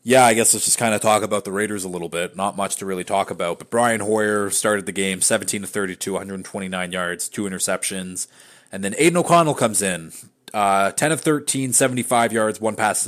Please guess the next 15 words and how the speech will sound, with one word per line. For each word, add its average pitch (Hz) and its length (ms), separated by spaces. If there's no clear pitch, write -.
passing 104 280
touchdown, 98 420
one 101 160
interception. 98 640
After 143 300
the 120 80
game, 113 240
Josh 110 260
McDaniels 98 400
was 95 140
asked 98 500
whether 101 260
or 98 60
not, 95 500
uh, 85 580